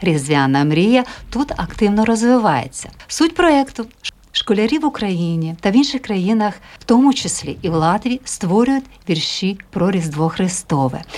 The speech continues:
Зіркові композитори пишуть музику. Пісні, створені у співавторстві дітей і відомих композиторів,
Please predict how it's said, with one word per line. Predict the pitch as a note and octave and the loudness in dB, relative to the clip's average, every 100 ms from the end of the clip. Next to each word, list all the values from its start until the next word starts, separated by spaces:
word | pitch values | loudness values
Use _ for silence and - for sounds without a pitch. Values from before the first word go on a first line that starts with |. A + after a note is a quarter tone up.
| - | -10
Зіркові | F3 E3+ E3+ E3+ D#3+ | 0 2 2 2 2
композитори | D#3+ E3+ E3+ F#3 F#3 C#4 C#4 F#3 - - - | 0 0 0 0 2 2 0 -6 -8 -14 -4
пишуть | C4+ D#4+ - | -2 -2 0
музику. | A#3 G#3+ F#3+ F3+ - E3 - - - - | 2 0 -2 -8 -10 -14 -14 -20 -12 -4
Пісні, | E3+ - F3+ G#3 | -2 2 2 2
створені | - - F3+ G#3 F3+ D3 - | -4 -4 0 2 0 -2 -4
у | |
співавторстві | - - F3 G3 G3+ D#3+ - - | -6 0 2 2 0 -6 -10 -6
дітей | C#3+ D#3 D#3 G3 G#3+ - | -4 -4 -2 -2 -2 -2
і | |
відомих | E3 D#3+ G3+ G3 | 0 2 2 2
композиторів, | - D#3 D3+ D#3 E3 B3 C4+ C4 | 0 -2 0 0 2 2 2 -2